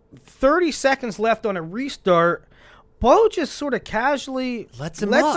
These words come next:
Speaker 1: him get to his feet, and I'm like, my brain's like, "He's gonna try to mat return here, right?" Tw-,
Speaker 2: Nope.
Speaker 1: about twenty-three seconds left, and then he just lets him go, and I'm like, mm.
Speaker 2: And I think he had a stall to burn. He could have dropped down to a leg. He could have done lots of things.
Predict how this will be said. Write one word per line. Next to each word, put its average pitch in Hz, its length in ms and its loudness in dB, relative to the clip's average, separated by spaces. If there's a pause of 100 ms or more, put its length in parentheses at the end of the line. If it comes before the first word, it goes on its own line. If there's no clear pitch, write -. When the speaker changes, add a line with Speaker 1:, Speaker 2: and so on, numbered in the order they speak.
Speaker 1:
him 233 60 -2
get 277 240 -2
to 269 120 -4
his 226 140 -4
feet, 277 480 -6 (320)
and 196 180 -2
I'm 196 160 0
like, 202 440 0
my 180 180 -4
brain's 254 400 -2
like, 202 260 0 (460)
"He's 403 200 4
gonna 523 180 10
try 330 200 8
to 214 80 8
mat 208 320 8
return 165 380 0
here, 147 220 -2
right?" 190 400 0 (480)
Tw-, 120 60 -12
Speaker 2:
Nope. 160 220 0
Speaker 1:
about 214 280 2
twenty-three 247 560 -2
seconds 247 420 -2
left, 254 380 2 (580)
and 277 200 -2
then 330 140 0
he 330 120 -2
just 311 340 -12 (480)
lets 214 220 -14
him 254 100 -10
go, 196 280 -6
and 185 120 -12
I'm 190 80 -10
like, 180 180 -10 (320)
mm. 208 40 -12 (480)
Speaker 2:
And 233 100 -4
I 175 120 -2
think 302 200 -6
he 320 140 -4
had 262 160 2
a 151 100 -2
stall 190 480 0
to 196 80 -2
burn. 185 380 -2
He 185 100 -4
could 233 160 -2
have 156 100 -8
dropped 139 220 -2
down 139 220 -6
to 117 120 -8
a - 20 -8
leg. 170 260 -2
He 202 80 -8
could 233 140 -4
have 190 100 -6
done 147 260 -4
lots 233 340 0
of 160 120 -6
things. 120 420 -10